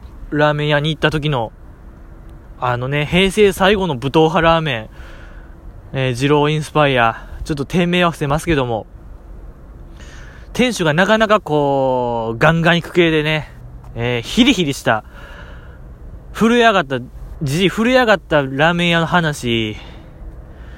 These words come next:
して、ちょっとゆずきさんは行きたくなくなったとおっしゃってたんですけど、大丈夫ですよ、ゆずきさん。あっこは、ちょっと、怖い、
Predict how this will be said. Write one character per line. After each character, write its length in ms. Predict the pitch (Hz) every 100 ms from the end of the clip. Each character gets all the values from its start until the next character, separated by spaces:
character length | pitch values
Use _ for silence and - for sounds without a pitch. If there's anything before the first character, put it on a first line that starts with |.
| - - - - - -
し 120 | -
て、 260 | - 214 185
ち 20 |
ょ 40 | -
っ 220 | - -
と 80 | 139
ゆ 200 | 143 165
ず 100 | 160
き 120 | 165
さ 140 | -
ん 40 | 175
は 60 |
行 80 | 160
き 40 |
た 100 | 196
く 100 | 151
な 140 | 135 156
く 100 | 175
な 120 | 180
っ 40 |
た 140 | - 131
と 100 | 123
お 60 |
っ 20 | 127
し 80 |
ゃ 60 | 151
っ 40 |
て 100 | 131
た 100 | 127
ん 20 | 117
で 60 |
す 80 | -
け 80 | 120
ど、 80 | 117
大 320 | 139 208 214
丈 140 | 226
夫 80 | 160
で 80 | 139
す 120 | 131
よ、 140 | 117
ゆ 80 | 113
ず 80 | 113
き 80 | -
さ 140 | 117
ん。 100 | 120
あ 60 | 135
っ 40 |
こ 200 | - 247
は、 340 | 220 202 135 - - - - - - -
ち 100 | -
ょ 20 |
っ 60 | -
と、 440 | 226 247 202 120 - - - - - - - - - - - - - - - - - - - - - - -
怖 240 | - 214
い、 100 | 175